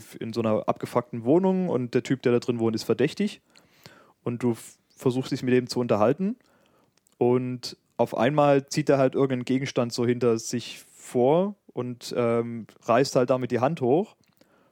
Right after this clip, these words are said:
Und aus dem Vorgespräch mit deinem Partneragenten weißt du halt, okay, es könnte eine Waffe sein. Und entweder der knallt dich jetzt ab und du verlierst es, verlierst das Level oder du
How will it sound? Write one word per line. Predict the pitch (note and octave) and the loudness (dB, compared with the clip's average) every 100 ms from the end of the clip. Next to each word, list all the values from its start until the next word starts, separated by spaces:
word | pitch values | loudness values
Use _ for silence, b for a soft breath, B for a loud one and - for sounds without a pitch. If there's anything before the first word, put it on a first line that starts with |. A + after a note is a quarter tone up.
| b | b
Und | A#2+ | -4
aus | A2 B2 | -2 -2
dem | B2 | -4
Vorgespräch | A2+ C#3+ E3 F3 - D3+ D3+ | 0 2 2 0 0 0 0
mit | C3+ | 0
deinem | B2 | -2
Partneragenten | - B2 - D3+ C#3+ C#3+ C#3+ D3 D3 | 0 0 2 0 0 -2 -4 -10 -2
weißt | A#2+ C3 - | 2 2 2
du | |
halt, | C3 A#2+ | -2 0
okay, | - C3+ | -2 -2
es | - | 0
könnte | C#3+ B2+ | -4 -2
eine | B2 A#2 | -2 0
Waffe | C#3+ C3 | 0 0
sein. | A#2 A2 C#3 G3+ b b b b | 0 0 0 -4 b b b b
Und | - A#2 | -10 -4
entweder | - C3+ C#3 C3 | -2 0 2 4
der | C3 B2 | 2 2
knallt | C#3 C3 B2+ | 2 2 2
dich | B2 | -2
jetzt | A2+ | -2
ab | - E3 E3+ | 0 0 0
und | D3+ | -4
du | C3 | -4
verlierst | B2 - A#2+ D#3+ F3+ | -4 -2 0 0 -2
es, | - - | -8 -10
verlierst | - B2 D3+ E3+ | -10 -6 -4 -6
das | E3 | -4
Level | D#3+ E3 | -2 0
oder | - C3+ C#3+ | 0 2 2
du | C#3 C#3 C#3 | 2 2 2